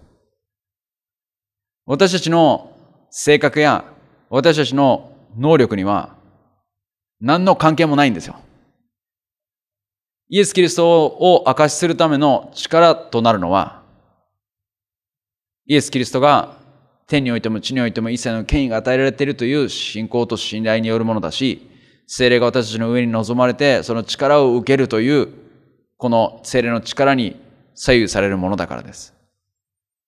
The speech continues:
求めたら与えられる。聖霊に対-、聖霊について言われていることは、この約束です。だから、自分はこういう性格だからとか、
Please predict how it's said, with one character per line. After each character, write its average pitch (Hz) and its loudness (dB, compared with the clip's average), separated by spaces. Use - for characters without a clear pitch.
求 110 -4
め 95 -2
た 95 0
ら 151 0
与 98 -4
え - -4
ら 82 -8
れ 90 -14
る。 - -16
聖 120 0
霊 107 0
に 101 -4
対-、 107 -2
聖 - -2
霊 110 0
に 110 -2
つ 117 -6
い 107 -4
て - -12
言 95 -2
わ 98 -2
れ 98 -4
て 110 -8
い 92 -6
る 101 -8
こ 107 -6
と 98 -4
は、 107 0
こ - -14
の 87 -8
約 78 -12
束 - -14
で - -20
す。 - -20
だ 104 -4
か 98 -6
ら、 - -12
自 95 -16
分 110 -4
は 110 0
こ 113 -2
う 117 2
い - -2
う 113 -2
性 113 -4
格 113 -4
だ 107 -2
か 95 -6
ら 82 -10
と - -16
か、 - -16